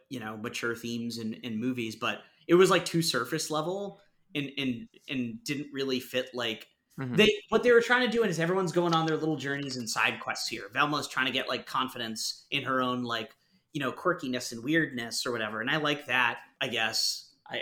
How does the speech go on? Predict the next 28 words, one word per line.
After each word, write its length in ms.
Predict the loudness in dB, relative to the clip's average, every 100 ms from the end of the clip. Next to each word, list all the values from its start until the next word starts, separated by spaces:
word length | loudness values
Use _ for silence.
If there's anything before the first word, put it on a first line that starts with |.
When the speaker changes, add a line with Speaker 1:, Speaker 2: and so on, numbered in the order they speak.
| -4
Speaker 1:
I 20 | -4
guess 180 | -4
it's 120 | -6 -2
fine. 420 | 0 0 0 -8 _ -20 _
Uh, 400 | 2 4 4 2
Shaggy 440 | -2 4 6 6 2
and 80 | 0
Scooby-Doo 500 | 2 2 2 0 0
are 100 | 0
trying 280 | 2 2
to 260 | 2 -2 -6 -10 _
be 160 | -10 -4
more 180 | -2 -2
confident. 540 | -2 -2 -2 -6 -6
And 180 | -8 -4
it's, 180 | -2 0
it's, 240 | 0 2 4
I 140 | 4
guess 120 | 4
it's 140 | 2 0
all 140 | 2
kind 160 | 4 4
of 40 |
about 220 | 4 4
confidence 560 | 4 2 2 -2 -6 -6
in 80 | -6
a 40 |
way. 300 | -8 -10